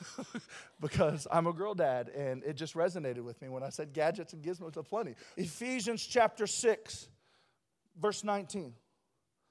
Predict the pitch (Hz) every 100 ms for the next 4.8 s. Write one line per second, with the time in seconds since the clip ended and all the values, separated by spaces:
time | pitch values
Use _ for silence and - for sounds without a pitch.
0 | _ _ - 214 202 202 156 131 - -
1 | _ _ _ _ _ _ _ _ _ _
2 | - 196 - 226 214 175 175 190 185 180
3 | 175 185 175 - 143 - 190 175 - 196
4 | 165 - 143 - - 196 165